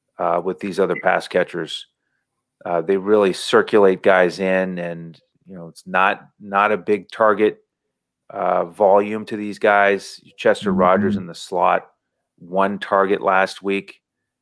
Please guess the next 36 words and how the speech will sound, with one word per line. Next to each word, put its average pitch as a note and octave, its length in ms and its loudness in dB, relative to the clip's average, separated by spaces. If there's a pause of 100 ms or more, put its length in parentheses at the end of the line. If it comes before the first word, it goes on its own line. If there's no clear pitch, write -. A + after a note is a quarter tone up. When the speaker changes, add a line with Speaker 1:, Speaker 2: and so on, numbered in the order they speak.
(260)
Speaker 1:
Uh, E2 240 -2 (100)
Westbrook-Ikhine, B2+ 960 0
he's, G#2+ 240 -10 (160)
you A2 140 -8
know, G#2 80 0
has G2 100 -2
had A2 240 2
some G2+ 280 -10 (120)
okay A2 480 2
games G#2+ 520 -4
at F#2+ 120 2
his F2 160 -8
price. G2+ 640 -2 (580)
Got G2 120 2
in G2 80 -4
the F#2+ 60 -4
Speaker 2:
Mm-hmm. G2 80 -2
Speaker 1:
end F#2+ 100 -6
zone G2 180 0
last F#2 320 0
week. F#2 300 -2 (340)
I C3 60 2
kinda A#3+ 220 4
like B2+ 180 4
Marcus A2 380 0
Johnson. A2+ 640 -2
He A#2 100 -18
got B2+ 220 2
five A#2 280 2
targets A#2 440 0
last G2+ 260 2
week, G2+ 200 -10
only A2+ 280 -10
one G2 320 -8
catch. - 580 -4 (640)
Speaker 2:
Yeah. F#2 240 -12